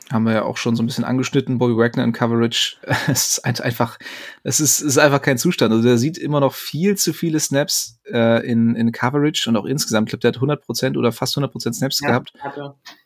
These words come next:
Speaker 1: Ähm, und, äh, in Coverage, äh, ich, ich guck's dir grad noch mal eben, äh,
Speaker 2: Er hat
Speaker 1: Bobby Wagner
Speaker 2: hundert Prozent
Speaker 1: hier.
Speaker 2: Snaps gespielt, ja.
Speaker 1: Ja, also
Speaker 2: Genau
Speaker 1: das
Speaker 2: wie
Speaker 1: ist,
Speaker 2: Julian Love. <laughs>
Speaker 1: das ist halt nicht das, was, was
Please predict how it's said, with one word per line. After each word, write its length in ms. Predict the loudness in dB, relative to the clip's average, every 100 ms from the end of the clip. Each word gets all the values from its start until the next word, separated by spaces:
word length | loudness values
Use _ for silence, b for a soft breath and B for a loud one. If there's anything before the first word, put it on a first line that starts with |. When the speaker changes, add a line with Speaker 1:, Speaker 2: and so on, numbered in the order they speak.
| -6
Speaker 1:
Ähm, 560 | 2 4 6 4 2 -4 _
und, 480 | 0 4 4 2 -8 -4
äh, 160 | 0 0
in 180 | -2
Coverage, 640 | -4 -4 0 0 2 -2 -4
äh, 320 | -4 -2 -2 -4
ich, 140 | -8
ich 180 | -10 -12
guck's 220 | -10 -8
dir 100 | -6
grad 140 | -6
noch 80 | -4
mal 160 | -2 -2
eben, 280 | -2 -2 -4 b b b b b
äh, 60 | -6
Speaker 2:
Er 140 | -2 0
hat 60 |
Speaker 1:
Bobby 220 | 2 2
Wagner 0 |
Speaker 2:
hundert 180 | 4 2
Prozent 280 | 2 2 4
Speaker 1:
hier. 140 | 4 2
Speaker 2:
Snaps 180 | -2
gespielt, 380 | -12 -10 -6 -4
ja. 140 | -6 -12 _ _ _ _
Speaker 1:
Ja, 340 | 2 2 2 -4 _ -4
also 220 | 0 2
Speaker 2:
Genau 80 | 2
Speaker 1:
das 140 | 2
Speaker 2:
wie 40 | 0
Speaker 1:
ist, 320 | 0 -4 -8 -10
Speaker 2:
Julian 260 | -4 -4 -4
Love. 260 | -6 -8 -12 -18
<laughs> 160 | -16 -16 _
Speaker 1:
das 140 | -4
ist 160 | -2 2
halt 140 | 2
nicht 200 | 0 2
das, 220 | 2 2 0
was, 260 | -2 0
was 220 | 0 0